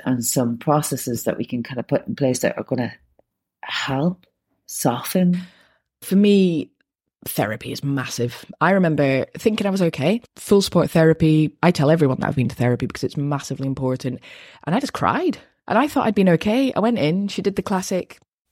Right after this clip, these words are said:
Speaker 2: "How are you?" <laughs> You know, in the, in the therapy way. <laughs>
Speaker 1: That's all she had to say.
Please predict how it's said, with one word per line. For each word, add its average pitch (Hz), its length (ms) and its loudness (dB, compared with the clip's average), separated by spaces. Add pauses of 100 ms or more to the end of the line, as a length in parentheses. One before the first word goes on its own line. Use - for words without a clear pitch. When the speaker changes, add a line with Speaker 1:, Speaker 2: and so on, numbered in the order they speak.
(340)
Speaker 2:
"How 139 260 -20
are 135 200 -18
you?" 131 300 -20 (140)
<laughs> - 600 -16
You 214 160 4
know, 165 140 4
in 170 100 4
the, 165 140 4
in 185 100 4
the 185 80 2
therapy 185 420 2
way. 165 380 0 (400)
<laughs> - 400 -20
Speaker 1:
That's - 240 -8
all 165 180 -2
she 160 140 -6
had 151 200 -6
to 147 60 -12
say. 135 460 -6